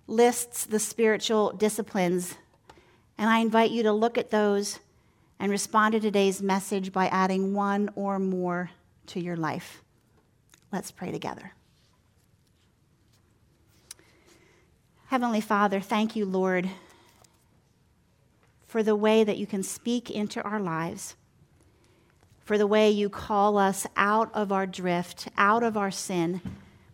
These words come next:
and into a relationship with you. And Lord, if there's any friends or family members here today that have drifted,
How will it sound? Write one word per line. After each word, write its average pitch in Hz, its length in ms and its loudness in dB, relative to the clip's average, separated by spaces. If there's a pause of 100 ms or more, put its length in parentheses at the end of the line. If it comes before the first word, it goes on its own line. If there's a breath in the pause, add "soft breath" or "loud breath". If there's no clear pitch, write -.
(540 loud breath)
and 196 160 0
into 202 380 0
a 196 80 0
relationship 185 800 -2
with 180 180 -10
you. 175 260 -6 (1600)
And 208 100 -2
Lord, 233 220 2
if 233 100 0
there's 220 220 2
any 240 300 2
friends 226 540 2
or 202 120 0
family 220 420 0
members 208 480 0
here 208 240 2
today 202 460 2
that 185 140 0
have 190 260 -4
drifted, 196 500 -2